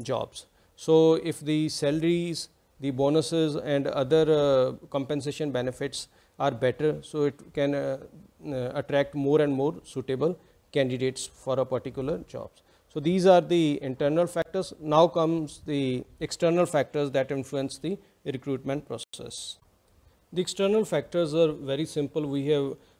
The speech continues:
also earlier, uh, discussed these in micro and macro factors that affect the business. These, uh, external factors are basically, uh, the demographic factors, the, which include the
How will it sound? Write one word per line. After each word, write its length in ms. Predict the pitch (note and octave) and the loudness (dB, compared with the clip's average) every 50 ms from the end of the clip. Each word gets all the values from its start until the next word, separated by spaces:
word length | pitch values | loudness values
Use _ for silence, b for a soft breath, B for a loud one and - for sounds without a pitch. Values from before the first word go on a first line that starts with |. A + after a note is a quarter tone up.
| b _ _ | b _ _
also 480 | - D3 D3 D3 - - F3 F3 D#3+ | -4 -4 -4 -4 -2 2 6 6 6
earlier, 300 | D3 C#3+ C#3+ D#3 E3 D#3+ D3+ D3+ | 8 8 8 10 10 10 10 8
uh, 200 | D3 C#3 C3+ C3 | 6 6 4 0
discussed 600 | B2+ C3+ C#3 B2 - - E3 E3 E3 - - D#3+ | -2 -4 -6 -8 -4 -4 -4 -4 -4 -6 -8 -10
these 300 | C#3 C#3 D3 D3+ - - - _ _ _ - | -8 -8 -8 -8 -10 -12 -18 _ _ _ -10
in 260 | - C#3+ C#3 C#3 C#3 | -6 -4 -4 -2 -2
micro 340 | C3+ C#3 C3 - D3+ C#3+ D3 | -2 -4 -4 -4 -2 -2 0
and 160 | D3 C#3+ C3 | 0 0 -2
macro 300 | B2+ B2 - C#3 D3 C#3+ | -2 -4 -4 -4 -6 -4
factors 440 | - C#3+ C3 - - C#3+ C3+ C3 B2+ | -4 -6 -6 -6 -6 -8 -8 -8 -6
that 200 | C3 B2+ B2 - | -8 -8 -8 -8
affect 400 | A#2+ - - C3 A#2+ - _ C3 | -12 -10 -10 -10 -10 -12 _ -10
the 380 | C3 C3 B2+ B2 B2 B2 B2 - _ _ _ _ - | -8 -6 -6 -6 -6 -8 -10 -14 _ _ _ _ -8
business. 520 | B2 C3+ B2 - - B2 A#2 - - - - _ b b b b b b b b b b _ - | -6 -6 -6 -6 -10 -12 -14 -14 -16 -20 -20 _ b b b b b b b b b b _ -4
These, 420 | D3+ D#3+ F3+ F#3+ G3 G3+ E3+ - | -2 0 0 0 0 -2 -2 -2
uh, 120 | F3+ F3+ F3 | -2 -2 -2
external 420 | E3+ - - F3+ E3+ E3+ F3+ F#3+ | -4 -2 0 2 2 4 4 2
factors 440 | E3+ - D#3+ C#3+ - - E3 E3 D3 | 2 0 -2 -2 -2 -2 -2 0 2
are 160 | E3 D#3 D3+ - - | 2 2 0 -2 -4
basically, 880 | B2+ C#3+ C3+ C3+ - E3 D3+ - E3 D#3 D#3+ E3 E3 E3 E3 D#3+ D#3 D3+ - - _ - - - - | -6 -6 -6 -4 -6 -8 -4 -4 -2 -2 0 0 0 0 -2 -2 -4 -6 -10 -16 _ -20 -20 -18 -12
uh, 220 | D3+ C#3 C3+ C3+ C3+ B2+ | -8 -8 -6 -6 -6 -6
the 400 | C3 C3 B2+ C3 B2+ C3 C3 B2+ - b b b b b b b _ _ _ | -6 -6 -6 -6 -6 -8 -8 -12 -16 b b b b b b b _ _ _
demographic 640 | D#3+ C#3 D3+ E3 E3+ D3+ D#3+ E3 D#3 - F3+ - - | -2 0 2 4 4 4 4 2 2 0 -4 -6 -4
factors, 560 | - E3 D#3 - - F3 E3+ E3 - - - _ _ _ _ _ _ _ _ - | -4 -4 -4 -2 0 0 0 0 -2 -8 -18 _ _ _ _ _ _ _ _ -18
the, 160 | D#3+ C3+ C#3 | -14 -12 -10
which 200 | C#3 C3+ C#3+ - | -8 -8 -6 -4
include 520 | E3 D3+ C#3+ - D3 D3 D3 D3 C#3 C3 A#2+ | -4 -4 -4 -2 -2 0 0 0 -2 -4 -4
the 280 | C#3+ C#3 C3+ C3+ C3+ | -4 -4 -4 -4 -6